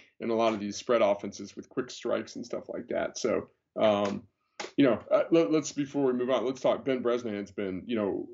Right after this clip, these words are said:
he's, he was good last year in limited actions, got really good hands. He, he, he looks like he needs to go bigger. He looks like a, a, he's got N F L pass catching skills, put it that way.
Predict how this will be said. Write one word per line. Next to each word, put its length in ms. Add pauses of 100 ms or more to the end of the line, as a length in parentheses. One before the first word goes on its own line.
(180)
he's, 560
he 120
was 140
good 140
last 300
year 100
in 80
limited 300
actions, 380
got 180
really 180
good 180
hands. 360
He, 440 (200)
he, 220
he 100
looks 240
like 180 (460)
he 60
needs 180
to 80
go 120
bigger. 380
He 100
looks 220
like 140
a, 180 (220)
a, 80 (260)
he's 140
got 200
N 80
F 140
L 220 (240)
pass 240
catching 280
skills, 300
put 160
it 60
that 200
way. 100